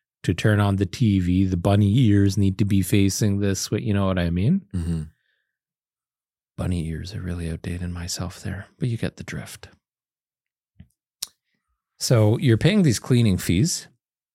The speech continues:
Speaker 1: You're expected to clean after yourself, and you never meet the host. Not a very welcoming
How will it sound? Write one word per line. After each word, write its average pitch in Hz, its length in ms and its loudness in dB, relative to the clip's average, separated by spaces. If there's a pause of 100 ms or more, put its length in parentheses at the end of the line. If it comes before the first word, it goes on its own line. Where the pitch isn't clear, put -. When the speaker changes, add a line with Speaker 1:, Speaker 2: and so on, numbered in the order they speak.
(160)
Speaker 1:
You're 107 140 4
expected 156 500 0
to 117 60 -4
clean 165 360 4
after 92 320 0
yourself, 87 800 -2 (880)
and 107 340 4
you 104 100 4
never 123 340 4
meet 113 540 2 (640)
the 98 140 2
host. - 560 -4 (680)
Not 151 260 -2
a 117 60 -2
very 107 540 0
welcoming 90 1000 0